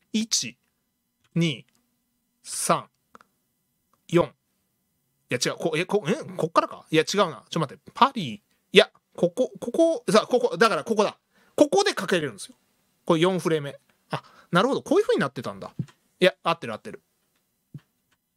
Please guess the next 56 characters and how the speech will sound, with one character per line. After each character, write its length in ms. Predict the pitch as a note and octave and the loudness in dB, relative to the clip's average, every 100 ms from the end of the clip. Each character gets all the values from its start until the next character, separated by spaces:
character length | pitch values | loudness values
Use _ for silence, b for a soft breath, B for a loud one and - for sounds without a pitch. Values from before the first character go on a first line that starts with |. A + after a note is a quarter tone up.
| _ _ _ _ _ _ | _ _ _ _ _ _
だ 100 | G#3+ | 4
か 80 | B3 | 4
ら 80 | G#3 | 2
四 200 | F3+ C4+ | 0 -2
フ 80 | D4 | -4
レ 60 | |
目 80 | D4 | -4
で 60 | F#3+ | -2
か 140 | D#3 | -4
け 80 | D3 | -4
る 60 | C#3+ | -6
の 120 | A#2+ | -6
合 40 | |
っ 80 | C3 | -8
て 120 | - | -12
る 60 | - | -18
わ。 160 | - _ _ _ _ _ _ _ _ _ _ _ _ _ _ _ _ _ - | -20 _ _ _ _ _ _ _ _ _ _ _ _ _ _ _ _ _ -4
一、 600 | G#3 G#3 - F#3+ C3 G2+ | -4 -2 -4 -2 -4 -6
二、 440 | C3+ D#3+ F3 C3 G#2 | -2 0 0 -4 -6
三。 460 | - - B2 A#2+ - | -6 -6 -6 -10 -8
こ 100 | D4 | 0
こ 80 | G4+ | 2
は 60 | |
予 120 | E4 F#3+ | 4 2
備 140 | F#3+ | 2
動 180 | G3 D#3+ | 0 0
作 140 | G#2+ | -6
な 80 | G2 | -12
ん 40 | |
で 20 | E2+ | -12
す 80 | - | -14
よ。 60 | - | 2
パ 140 | D3+ | 2
リ 160 | B2 A2 | 2 -8
を 80 | |
し 80 | G#2 | -8
て 100 | - | -8
か 120 | F#2+ | -14
ら。 80 | - - - | -18 -14 -2
で、 240 | G3+ - - | -2 -2 0
四 220 | B3 F#4 | 0 2
フ 80 | F#4 | 0
レ 80 | |
目 80 | F4+ | 0
で 120 | D4 | -2
ピ 200 | D#3+ - | -4 -8
カ 120 | - D4 | -2 -2
ー 20 | |
ン 20 | |
っ 20 | |
て 60 | A3+ | -2
光 200 | - D3 | -4 -4
る 40 | |
じ 80 | G#2+ | -4
ゃ 40 | |
ん。 60 | F#2 | -20